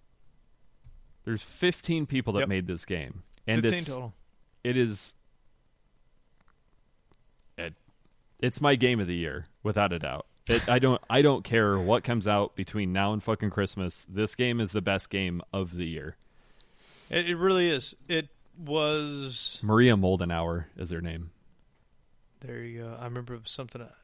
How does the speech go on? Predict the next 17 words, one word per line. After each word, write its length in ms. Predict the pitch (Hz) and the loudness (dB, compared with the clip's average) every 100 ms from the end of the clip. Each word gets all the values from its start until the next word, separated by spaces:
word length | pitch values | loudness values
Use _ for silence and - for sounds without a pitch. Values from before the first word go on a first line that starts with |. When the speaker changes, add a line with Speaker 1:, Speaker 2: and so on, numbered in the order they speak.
| _ | _
Speaker 2:
Moldenauer. 640 | 127 117 127 123 117 113 117 | -8 -6 -6 -6 -10 -10 -8
Man, 240 | 123 123 | -4 -2
you 120 | 120 143 | -4 -6
pronounced 360 | 139 123 113 | -4 -4 -6
it 60 | 127 | -8
a 40 | |
lot 200 | 123 135 | -6 -6
better 140 | 127 117 | -6 -8
than 80 | |
I 100 | 120 | -8
did 140 | 120 117 | -8 -8
last 260 | 120 117 | -8 -8
time. 80 | 131 | -6
I 60 | 127 | -4
was 140 | 123 | -2
like, 220 | 131 123 - - - - | 0 -2 -4 -16 -20 -14
"Marija 1700 | 143 147 147 156 147 147 143 147 160 156 143 151 180 185 190 190 175 | -8 -6 2 4 6 6 4 4 4 2 2 6 6 6 4 2 0